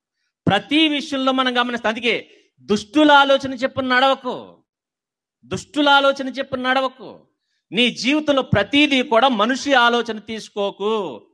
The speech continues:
అని చెప్తున్నాడు. వీటికే మనుషుల ఆలోచన తీసుకున్నామంటే మన జీవితాలు ఇంకా ప్రాముఖ్యమైన ఉంటాయి, ప్రాముఖ్యమైన ఉంటాయి.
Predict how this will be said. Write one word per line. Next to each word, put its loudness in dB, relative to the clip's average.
అని -8
చెప్తున్నాడు. -14
వీటికే -4
మనుషుల -6
ఆలోచన -4
తీసుకున్నామంటే -10
మన -2
జీవితాలు -6
ఇంకా -12
ప్రాముఖ్యమైన -8
ఉంటాయి, -16
ప్రాముఖ్యమైన 2
ఉంటాయి. -8